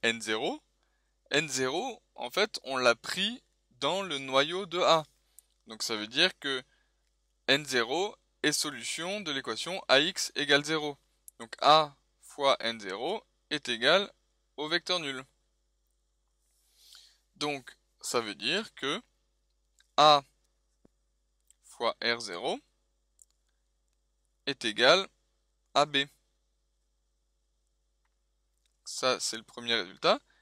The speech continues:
Et qu'est-ce que ça veut dire ? Ça veut dire que R zéro, finalement, est solution de l'équation A X égale B. Donc ça, je vais l'écrire. Ce qu'on vient de dire, c'est que R zéro est solution,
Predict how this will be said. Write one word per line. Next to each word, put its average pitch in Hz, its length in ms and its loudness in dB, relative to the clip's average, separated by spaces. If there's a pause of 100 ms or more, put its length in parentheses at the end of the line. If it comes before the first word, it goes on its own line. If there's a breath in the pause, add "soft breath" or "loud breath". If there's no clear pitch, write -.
(120)
Et 127 80 -12
qu'est-ce - 260 2
que 131 80 -10
ça 87 140 -6
veut 78 80 -12
dire ? 139 260 0
Ça 143 140 0
veut 113 120 -4
dire 117 280 -4
que 113 160 -8 (420 soft breath)
R 139 160 8
zéro, 120 380 -4
finalement, 131 560 -4
est 156 140 2
solution 135 600 -4 (380)
de 127 140 -2
l'équation 135 640 -4
A 123 140 4
X 151 160 -2
égale 156 220 2
B. 131 100 -4
Donc - 520 -8
ça, 113 300 -2
je 107 140 -12
vais 113 100 0
l'écrire. 180 420 -4 (840)
Ce - 180 -10
qu'on 139 240 -14 (680)
vient 123 220 -4
de 110 140 -8
dire, 170 320 -2
c'est 139 180 -4
que 131 280 -6 (560)
R 160 120 0
zéro 123 460 -4 (1700)
est 175 160 -2
solution, 160 600 -4